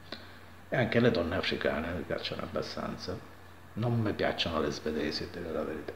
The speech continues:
ecco. Non sono di quelle che, vabbè,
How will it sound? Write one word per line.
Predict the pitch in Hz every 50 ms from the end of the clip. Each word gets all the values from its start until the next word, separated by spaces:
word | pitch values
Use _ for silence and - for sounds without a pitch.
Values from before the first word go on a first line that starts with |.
| - - - - - - -
ecco. | 69 - - - - - - - - - - - - - - -
Non | - 101 98 92
sono | - 95 92 95 90 85
di | 90 87
quelle | 87 92 92 85 87 90 90 -
che, | - - - -
vabbè, | - - 80 80 -